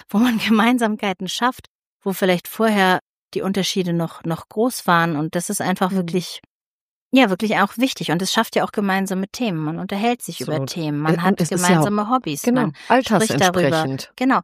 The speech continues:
Speaker 1: Sei es jetzt irgendeine Serie, die zum Beispiel alle
Speaker 2: Mhm.
Speaker 1: gucken wollen oder
Speaker 2: Mhm.
Speaker 1: eben ein Spiel, was gerade total angesagt ist. Und das,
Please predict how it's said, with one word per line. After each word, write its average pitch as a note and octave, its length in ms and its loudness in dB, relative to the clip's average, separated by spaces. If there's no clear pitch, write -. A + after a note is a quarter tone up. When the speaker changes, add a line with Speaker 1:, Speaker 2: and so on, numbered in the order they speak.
Speaker 1:
Sei G#3+ 180 2
es A3+ 100 -2
jetzt G#3+ 160 -2
irgendeine F#3+ 420 0
Serie, F3+ 540 2
die E3+ 140 -4
zum F3 220 -4
Beispiel - 300 -4
alle - 200 0
Speaker 2:
Mhm. - 40 -6
Speaker 1:
gucken F3 380 -4
wollen D#3 380 0
oder E3 280 -2
Speaker 2:
Mhm. G#3 100 -12
Speaker 1:
eben A3+ 240 4
ein A#3 160 4
Spiel, B3+ 280 -2
was F#3+ 160 0
gerade F3 300 0
total F3+ 400 -2
angesagt D#3+ 760 0
ist. - 200 -6
Und D#3+ 200 -4
das, - 360 -2